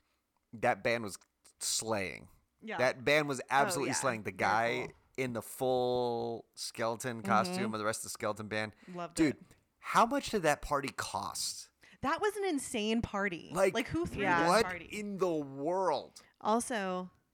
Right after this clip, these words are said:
Speaker 3: the other party, Allison's parents, the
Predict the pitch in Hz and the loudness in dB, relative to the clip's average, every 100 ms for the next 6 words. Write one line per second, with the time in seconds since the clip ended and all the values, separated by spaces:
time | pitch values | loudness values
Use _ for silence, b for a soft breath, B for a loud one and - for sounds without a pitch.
0 | _ 202 - 202 214 - 185 180 175 175 | _ -2 0 0 -2 -2 -4 -6 -8 -8
1 | 185 - _ _ - 175 185 214 240 247 | -10 -14 _ _ -2 -2 0 -4 -6 -6
2 | - 269 269 269 269 - - 208 196 190 | -6 -4 -4 -4 -6 -10 -6 -4 -2 -2
3 | 185 | -4